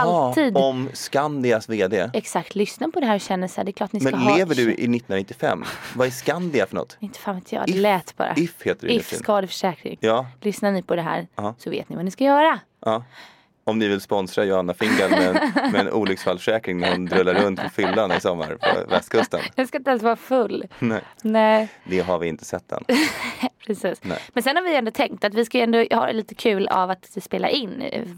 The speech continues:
Speaker 1: på, på distans ju.
Speaker 2: Mm, det kommer bli
Speaker 1: Så att
Speaker 2: jättekul.
Speaker 1: det blir, blir lite, det blir taget in, liksom inte, inte, eh, färdiginspelade avsnitt som ligger och väntar, utan vi ska ju köra också
Speaker 2: Ja,
Speaker 1: på distans.
Speaker 2: men det är också därför jag sagt att det kanske får räcka med varannan vecka,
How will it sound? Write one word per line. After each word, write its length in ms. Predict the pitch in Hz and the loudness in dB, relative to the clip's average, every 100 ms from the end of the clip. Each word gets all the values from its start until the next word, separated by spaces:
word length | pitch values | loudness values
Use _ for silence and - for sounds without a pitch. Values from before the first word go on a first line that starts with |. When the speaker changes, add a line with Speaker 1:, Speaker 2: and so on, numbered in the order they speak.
| - | -10
Speaker 1:
på, 260 | - - - - - - | -2 0 0 0 -2 -2
på 100 | 185 | -2
distans 480 | 180 - 415 180 - | -2 0 -2 -4 -12
ju. 40 | 175 - | -10 -2
Speaker 2:
Mm, 240 | 127 196 | 0 0
det 100 | 139 | 0
kommer 120 | 160 160 | 0 2
bli 80 | |
Speaker 1:
Så 40 | 135 | 0
att 40 | |
Speaker 2:
jättekul. 220 | - 202 | 2 4
Speaker 1:
det 60 | 214 | 4
blir, 420 | 208 220 214 - | 4 4 4 2
blir 340 | 196 233 302 247 | 0 2 4 4
lite, 420 | 226 190 - 208 | 2 2 -2 0
det 200 | 214 202 | 0 -2
blir 240 | 196 311 | 0 0
taget 480 | - 214 202 196 - | 2 2 0 -4 -4
in, 240 | - 202 190 | -4 -2 -2
liksom 220 | 190 208 | -2 -2
inte, 400 | 226 185 - - - | 0 0 0 -2 0
inte, 400 | 214 190 - 240 | 0 -2 0 4
eh, 440 | 196 190 - 214 | 4 2 0 -2
färdiginspelade 1120 | - - 220 175 185 175 - 202 185 180 175 170 _ | -2 -2 -2 -2 -4 -6 -2 0 0 2 0 -2 _
avsnitt 360 | - 190 - 180 | 0 0 -2 -6
som 120 | 170 | -4
ligger 160 | 175 175 | -2 0
och 80 | |
väntar, 360 | 202 185 - 269 | 0 -2 -2 0
utan 180 | 233 180 | 0 -4
vi 60 | |
ska 160 | 165 - | -6 -2
ju 140 | 185 180 | -2 -2
köra 400 | - 180 202 - | 0 0 0 -2
också 120 | 233 | 0
Speaker 2:
Ja, 240 | 117 - | 2 2
Speaker 1:
på 140 | - - | 0 -2
distans. 120 | - | 0
Speaker 2:
men 120 | 117 | 2
det 40 | 120 | 4
är 60 | |
också 160 | 117 117 | 2 4
därför 300 | 110 113 104 | 2 2 0
jag 60 | |
sagt 180 | 101 92 | -2 -2
att 40 | 92 | -2
det 40 | |
kanske 240 | 95 92 95 | -4 -8 -6
får 100 | 101 | -6
räcka 160 | 92 | -4
med 80 | 95 | -2
varannan 240 | 92 92 92 | 0 2 0
vecka, 140 | - | -2